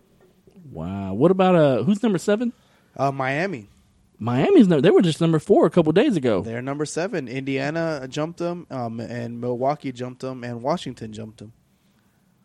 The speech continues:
Speaker 1: Wow, the whole trust the process and, you know, what's
Speaker 2: Well,
Speaker 1: his name talking ho-, so much junk.
Speaker 2: Well, look at Indiana. They're number six in the West
Speaker 1: Yeah,
Speaker 2: right
Speaker 1: I know.
Speaker 2: now.
Speaker 1: In the East, yeah.
Speaker 2: And, and well, in the East, um, so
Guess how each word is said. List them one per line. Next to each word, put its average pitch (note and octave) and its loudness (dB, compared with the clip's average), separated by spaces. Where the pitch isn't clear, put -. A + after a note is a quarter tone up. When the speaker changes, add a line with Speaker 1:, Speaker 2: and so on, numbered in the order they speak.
Speaker 1:
Wow, A2+ 0
the G#2+ 0
whole F3 4
trust E3 -4
the D#3+ -2
process F3+ -2
and, B2 -4
you C3+ -2
know, G2+ -4
what's B2+ -4
Speaker 2:
Well, C#3+ 0
Speaker 1:
his C#3 -2
name D3+ 0
talking D3+ 0
ho-, D#3 2
so D#3+ 0
much C3+ -2
junk. F3 2
Speaker 2:
Well, C3 -4
look D#3 -2
at E3+ 0
Indiana. E3+ -2
They're C3+ -4
number C#3+ -10
six E3+ -10
in D#3 -12
the C3+ -10
West D#3 -4
Speaker 1:
Yeah, F3+ 0
Speaker 2:
right D#3 2
Speaker 1:
I - 0
know. D#3 2
Speaker 2:
now. A#2+ -8
Speaker 1:
In C#3 0
the C3+ 2
East, D3 -2
yeah. D3 2
Speaker 2:
And, C3 -2
and C3 -6
well, C3 -4
in B2 -6
the B2 -6
East, D3+ -8
um, B2 0
so C3+ -4